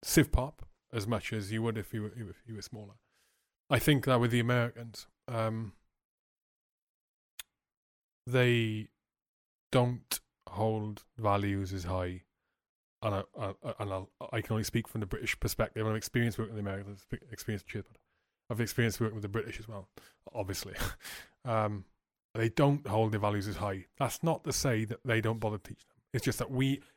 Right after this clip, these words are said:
they hold them at a level. We are able to hold the values higher. So, for example, the impact of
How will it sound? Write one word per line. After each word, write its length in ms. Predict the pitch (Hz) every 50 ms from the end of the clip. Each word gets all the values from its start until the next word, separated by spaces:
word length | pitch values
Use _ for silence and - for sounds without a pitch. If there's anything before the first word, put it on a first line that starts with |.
| _ _ -
they 180 | - 151 170 180
hold 260 | 160 - 156 151 135
them 120 | 127 131 131
at 120 | 127 -
a 100 | 127 120
level. 420 | 117 113 104 104 110 120 135 - _ _ _ _ _ _ _ _ _ -
We 300 | 135 127 135 135 131 131 -
are 120 | - 127 -
able 280 | 127 117 113 110 113
to 100 | 107 - 104
hold 440 | 92 117 117 110 110 110 104 - - _ _ _
the 140 | - 117 117
values 460 | 104 117 107 107 107 104 104 101 - - -
higher. 400 | - - 113 107 101 95 - - _ _ _ _ _ _ _ -
So, 160 | - - 131
for 160 | 110 - 127
example, 600 | 120 110 107 120 110 110 107 92 113 120 113 107 _ _ _ _ _ _
the 200 | - 127 123 117
impact 580 | 120 117 117 110 - - 120 110 - - - -
of 320 | 120 104 101 98 - -